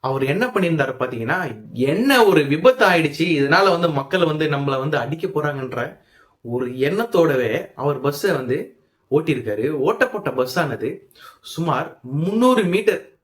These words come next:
முந்நூறு மீட்டர் தூரமே இழுத்துட்டு போயிருக்காரு அந்த வாகனத்தை. கீழே அந்த பைக்கை, பைக்கை ஓட்டிட்டே போகும்போது பைக்ல இருந்த அந்த டேங்க்ல உள்ள பெட்ரோல் போட்டிருக்காரு பாத்தீங்களா, அந்த பெட்ரோல் வந்து லீக்கேஜ் ஆயிருக்கு. லீக்கேஜ் ஆனது இல்லாம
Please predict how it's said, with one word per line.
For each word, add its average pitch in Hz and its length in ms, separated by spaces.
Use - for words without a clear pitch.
முந்நூறு 190 400
மீட்டர் 202 440
தூரமே 220 540
இழுத்துட்டு 170 340
போயிருக்காரு 120 400
அந்த 117 460
வாகனத்தை. 175 580
கீழே 214 240
அந்த 156 160
பைக்கை, 147 400
பைக்கை 247 340
ஓட்டிட்டே 240 640
போகும்போது 196 440
பைக்ல 247 260
இருந்த 160 520
அந்த 147 420
டேங்க்ல 202 460
உள்ள 160 540
பெட்ரோல் 202 300
போட்டிருக்காரு 139 360
பாத்தீங்களா, 127 400
அந்த 151 320
பெட்ரோல் 156 400
வந்து 139 180
லீக்கேஜ் 139 400
ஆயிருக்கு. 113 480
லீக்கேஜ் 160 480
ஆனது 143 340
இல்லாம 127 440